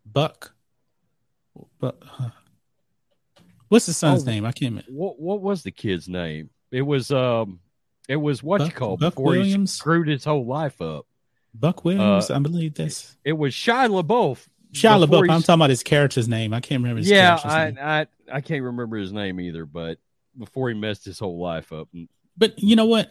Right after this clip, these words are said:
Speaker 1: I,
Speaker 2: his whole career.
Speaker 1: when, when I saw Kingdom of Crystal Skull, I was like, "Man,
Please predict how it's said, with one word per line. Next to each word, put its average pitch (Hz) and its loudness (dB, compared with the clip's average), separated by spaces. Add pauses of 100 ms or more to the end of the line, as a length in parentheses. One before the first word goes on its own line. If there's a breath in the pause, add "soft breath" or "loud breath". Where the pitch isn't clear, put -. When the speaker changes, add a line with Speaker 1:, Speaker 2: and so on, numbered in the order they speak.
Speaker 1:
I, 196 0 (400)
Speaker 2:
his 107 -14
whole 104 -4
career. 104 -6
Speaker 1:
when, 165 0
when 175 2
I 202 2
saw 185 2
Kingdom 175 2
of 131 2
Crystal 156 2
Skull, 139 2
I 139 2
was 135 0
like, 120 -4
"Man, 160 0